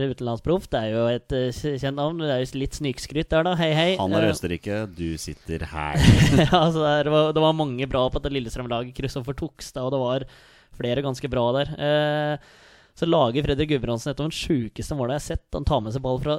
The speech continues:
Speaker 1: dørlinja ved innbytterbenken og fører på skrått over mot seksten-meteren, og så kipper han ball over i lengste hjørnet, tilbake til hjørnet, det var helt vanvittig. Og da var jo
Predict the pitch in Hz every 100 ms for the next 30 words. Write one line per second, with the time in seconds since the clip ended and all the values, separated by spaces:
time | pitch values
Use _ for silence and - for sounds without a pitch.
0 | - 147 143 139 143 113 113 135 160 123
1 | 107 117 120 120 156 - 123 117 151 -
2 | - 156 139 - 123 120 151 127 143 -
3 | 120 - 147 151 160 143 156 - - 135
4 | _ - 143 135 147 143 120 135 151 143
5 | 107 98 - 160 147 - _ _ 156 151
6 | 135 110 135 - 135 135 110 147 147 135
7 | 147 135 151 127 117 110 170 - _ -
8 | - - - - - _ - 143 147 131